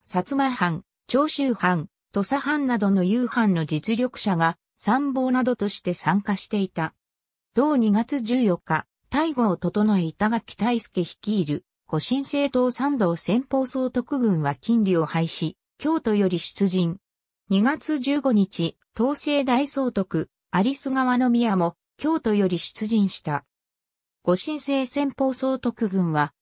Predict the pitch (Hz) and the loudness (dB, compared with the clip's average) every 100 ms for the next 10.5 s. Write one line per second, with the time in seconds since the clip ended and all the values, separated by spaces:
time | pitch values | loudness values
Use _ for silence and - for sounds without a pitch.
0 | _ 180 226 277 277 269 - 233 240 - | _ 0 2 2 -2 -2 0 0 0 0
1 | 190 - _ - 160 247 294 285 254 269 | -2 -4 _ -4 0 0 0 -2 0 2
2 | 254 214 - 208 190 175 175 _ _ 185 | 2 0 -2 0 2 0 -4 _ _ 0
3 | 269 294 294 277 254 262 233 - 156 - | 2 0 -2 0 0 0 -2 -2 -6 -6
4 | _ - 208 277 - 220 202 202 233 233 | _ -2 0 0 -2 -2 0 0 2 2
5 | 233 185 175 - _ - 170 233 277 349 | 2 2 2 -2 _ -2 0 0 0 -2
6 | 320 254 190 175 214 214 196 190 269 262 | 0 0 2 4 2 2 2 2 0 -2
7 | 269 269 262 285 269 240 247 240 269 247 | -2 -2 0 0 0 2 -2 -2 -4 -4
8 | 220 - 151 - 156 190 185 180 - 160 | -4 -2 -4 -2 0 2 2 0 -2 -8
9 | - _ _ 185 285 294 285 277 233 240 | -10 _ _ 0 2 0 -2 -2 0 2
10 | 247 214 196 185 | 2 0 0 0